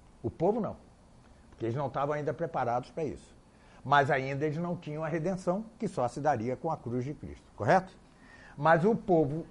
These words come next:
o povo eleito, o povo judeu, já era <coughs> superior em todos os sentidos ao mundo pagão, certo?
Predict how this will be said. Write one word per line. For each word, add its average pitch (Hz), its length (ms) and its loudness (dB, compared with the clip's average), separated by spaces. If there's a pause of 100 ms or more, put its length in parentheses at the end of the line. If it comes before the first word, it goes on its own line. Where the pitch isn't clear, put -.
o 147 100 0
povo 98 580 -4 (400)
eleito, 156 500 0 (280)
o 123 80 -8
povo 104 320 -6
judeu, 156 380 0 (500)
já 170 280 2
era 135 340 2 (220)
<coughs> - 140 -14
superior 147 880 0 (500)
em 214 160 2
todos 190 640 2
os 127 120 -10
sentidos 120 600 -10 (320)
ao 131 280 2 (320)
mundo 127 300 -2
pagão, 127 300 -2 (440)
certo? 110 280 -2